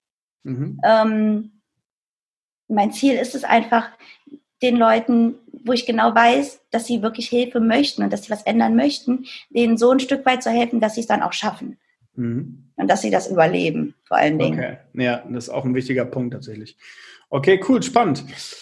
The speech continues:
Speaker 1: Sag mal, ähm, du hast im Vorfeld schon mal so eine Frage gekriegt. Angenommen, du bist jetzt neunundneunzig Jahre alt. Welche spannende, lustige oder traurige Story aus deinem aktuellen Leben, unabhängig von der Magersucht, würdest du denn gerne an andere weitergeben?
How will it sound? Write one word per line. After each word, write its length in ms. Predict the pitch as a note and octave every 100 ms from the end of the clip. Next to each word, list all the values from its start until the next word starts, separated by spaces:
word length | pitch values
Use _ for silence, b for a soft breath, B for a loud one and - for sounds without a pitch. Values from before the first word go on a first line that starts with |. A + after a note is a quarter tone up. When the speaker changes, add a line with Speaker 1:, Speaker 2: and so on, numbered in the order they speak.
| B
Speaker 1:
Sag 360 | - G3+ G#3+ G#3+
mal, 420 | A3 G#3+ G#3+ G#3 F3
ähm, 800 | E3+ F3+ F#3 F#3 F#3 F#3 F#3 D3+
du 140 | C#3+
hast 200 | F3 G3+
im 100 | G3
Vorfeld 320 | G3 G#3 G#3 G3
schon 140 | F#3+
mal 100 | F3+
so 80 | D#3+
eine 120 | D#3
Frage 400 | D3+ F#3+ F#3+ B2+
gekriegt. 360 | - - B2 -
Angenommen, 460 | G3+ C4+ C#4 G#3
du 60 | F3
bist 160 | F3 F3+
jetzt 220 | G3 G3+
neunundneunzig 600 | G3 G#3 G#3 G3 F#3+ E3
Jahre 300 | F3+ D#3+ D3
alt. 260 | C#3+ B2+
Welche 560 | C3 A3 D4 - - C4+
spannende, 440 | - - A#3+ A#3+
lustige 420 | A3+ A3 A3 G#3 F#3+
oder 140 | F3
traurige 420 | - F3 F3+ F3
Story 300 | E3 F3 E3+
aus 120 | E3 C#3+
deinem 200 | D#3+ D#3
aktuellen 520 | E3 - - D#3 D3+
Leben, 300 | E3+ G#3+ A#3+
unabhängig 1200 | - D#4+ A3 C3+ - D3+ D#3+ A#3 - - - -
von 260 | - A#3+ A#3+
der 140 | A#3+
Magersucht, 720 | F#3+ E3+ F3 E3 D#3+ F3+ -
würdest 280 | E3 C#3 -
du 220 | A3+ B3
denn 320 | G#3 F#3+ F#3+
gerne 360 | E3 D#3+ D#3+ D#3
an 160 | C3
andere 420 | C3 C#3+ C#3+ B2+ A#2+
weitergeben? 300 | A#2 -